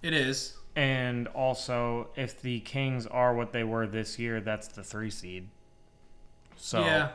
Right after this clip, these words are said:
Speaker 1: but they weren't better than a lot of the teams that were under them.
Speaker 2: They weren't, but they're continuing to get better. They brought back Barnes, and they're, and Keegan Murray, m-, more development, and Kevin Huerter, another year in the system, and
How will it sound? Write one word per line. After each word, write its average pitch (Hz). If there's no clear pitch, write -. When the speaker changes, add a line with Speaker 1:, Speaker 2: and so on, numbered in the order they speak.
Speaker 1:
but 147
they 160
weren't 151
better 123
than 107
a 107
lot 110
of 98
the 104
teams 107
that 101
were 98
under 98
them. 92
Speaker 2:
They 147
weren't, 127
but 117
they're 117
continuing 127
to 107
get 104
better. 110
They 110
brought 107
back 104
Barnes, 101
and 104
they're, 101
and 117
Keegan 110
Murray, 110
m-, 110
more 110
development, 107
and 98
Kevin 104
Huerter, 107
another 101
year 101
in 101
the 98
system, 104
and 87